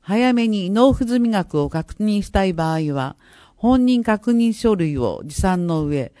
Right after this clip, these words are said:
各担当課窓口へお越しください。確定申告の際、納付済み額のお知らせなどの書類の添付は必要ありません。ご自身がお持ちの書類などにより、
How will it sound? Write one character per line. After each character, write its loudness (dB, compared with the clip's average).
各 0
担 2
当 4
課 0
窓 0
口 -4
へ 0
お -2
越 0
し -10
く -10
だ -4
さ 2
い。 -16
確 -4
定 0
申 -2
告 -2
の -2
際、 -6
納 4
付 0
済 0
み 2
額 -2
の -2
お -2
知 -10
ら 0
せ -2
な 0
ど -2
の 0
書 -2
類 0
の 0
添 -2
付 0
は -4
必 -6
要 4
あ 2
り -4
ま -2
せ 0
ん。 -14
ご 2
自 2
身 0
が 0
お 0
持 0
ち -6
の 2
書 0
類 0
な 0
ど 0
に -2
よ -2
り、 -8